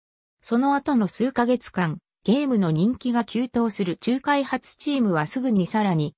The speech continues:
いくつかのベータ版を生み出した。その後リーはコンピューター科学の学位を得て、サイモン・フレーザー大学を卒業した。四版目のベータ版が発売される時期までという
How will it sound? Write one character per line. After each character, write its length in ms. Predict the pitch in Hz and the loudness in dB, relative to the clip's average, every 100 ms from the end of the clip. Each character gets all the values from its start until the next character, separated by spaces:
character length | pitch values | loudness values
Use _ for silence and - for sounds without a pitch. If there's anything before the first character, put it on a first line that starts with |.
| _ - | _ -8
い 100 | 240 | -6
く 140 | - | -6
つ 120 | - | -14
か 160 | - 226 | -4 0
の 120 | 175 | 2
ベ 200 | 147 247 | 2 0
ー 40 | 247 | 0
タ 160 | 214 | 0
版 240 | 196 180 151 | 0 2 2
を 80 | |
生 100 | 151 | 0
み 100 | 156 | 0
出 120 | 196 190 | -2 -4
し 120 | - | -4
た。 220 | 139 123 _ _ _ _ _ | -8 -8 _ _ _ _ _
そ 160 | - 220 | -2 0
の 160 | 277 | 2
後 220 | 302 277 220 | 0 0 2
リ 200 | 220 190 | 2 2
ー 40 | |
は 240 | 147 - _ _ - | 0 -2 _ _ -2
コ 160 | 220 | -2
ン 80 | 349 | 0
ピ 120 | 311 | -2
ュ 60 | 320 | -2
ー 20 | |
タ 220 | 285 277 | 0 -2
ー 20 | 277 | 0
科 140 | 285 | 0
学 280 | 302 - 208 | 0 2 0
の 140 | 170 | 2
学 280 | 185 233 254 | 0 0 2
位 120 | 214 | 2
を 80 | 165 | 2
得 100 | 175 | 0
て、 240 | 170 147 _ _ - | -2 -4 _ _ -2
サ 180 | 185 | 0
イ 100 | 269 | 2
モ 120 | 302 302 | 0 -2
ン・ 80 | |
フ 160 | 285 233 | -2 0
レ 180 | 269 277 | 0 0
ー 20 | |
ザ 200 | 262 269 | 0 -2
ー 80 | 254 | 0
大 180 | 254 226 | -2 0
学 320 | 196 - 151 | -2 0 -2
を 60 | |
卒 320 | 135 131 147 185 | -2 -6 0 2
業 180 | 190 | 2
し 140 | 165 - | 0 -4
た。 220 | 156 - _ _ _ _ _ | -4 -6 _ _ _ _ _
四 240 | 170 226 294 | -2 -2 0
版 240 | 311 302 | -2 0
目 120 | 294 | 0
の 100 | 285 | 0
ベ 180 | 277 277 | 2 0
ー 40 | 269 | 0
タ 120 | 233 | 0
版 260 | 226 196 | 2 2
が 120 | 180 160 | 2 0
発 320 | 160 - 202 | -4 -4 -2
売 180 | 262 240 | -2 -2
さ 160 | 240 | 0
れ 120 | 226 | 0
る 160 | 233 233 | 0 0
時 160 | 233 208 | -4 -4
期 160 | 269 | -2
ま 100 | 226 | 0
で 120 | 180 | 0
と 140 | 175 165 | 0 0
い 220 | 160 | 2
う 100 | 156 | 0